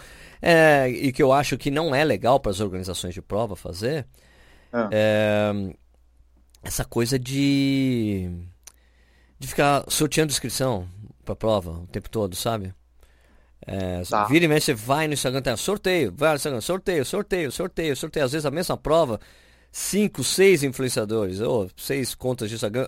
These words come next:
Speaker 1: sorteando inscrição pra uma prova. Acho que a to-, a prova fica meio barata, assim, parece que é aquela coisa,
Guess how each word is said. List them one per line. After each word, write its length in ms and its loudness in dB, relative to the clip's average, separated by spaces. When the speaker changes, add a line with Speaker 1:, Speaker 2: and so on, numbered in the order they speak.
Speaker 1:
sorteando 640 -2
inscrição 500 -4
pra 100 -8
uma 120 -2
prova. 280 2
Acho 140 -4
que 160 -2
a 80 -4
to-, 300 -4
a 60 -4
prova 280 -2
fica 160 -8
meio 140 -2
barata, 500 4
assim, 160 -6
parece 280 -2
que 60 -6
é 40 -4
aquela 220 0
coisa, 300 0